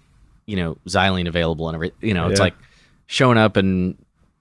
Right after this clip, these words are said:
Speaker 1: not having the reagents or whatever. You look at, you're like, "How on earth would you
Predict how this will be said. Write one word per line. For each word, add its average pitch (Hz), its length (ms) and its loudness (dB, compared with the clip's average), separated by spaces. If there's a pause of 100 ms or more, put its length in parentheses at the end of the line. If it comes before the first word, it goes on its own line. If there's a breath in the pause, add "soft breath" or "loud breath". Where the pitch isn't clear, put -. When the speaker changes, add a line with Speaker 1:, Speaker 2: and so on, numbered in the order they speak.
(160)
Speaker 1:
not 101 220 -2
having 101 220 -2
the 95 80 -6
reagents 85 560 -4
or 87 80 -2
whatever. 82 280 -2
You 87 100 -4
look 92 120 -10
at, 87 100 -10
you're 92 80 -4
like, 90 140 -2
"How 113 200 2
on 107 120 4
earth 85 360 0
would 82 160 -4
you 78 180 -6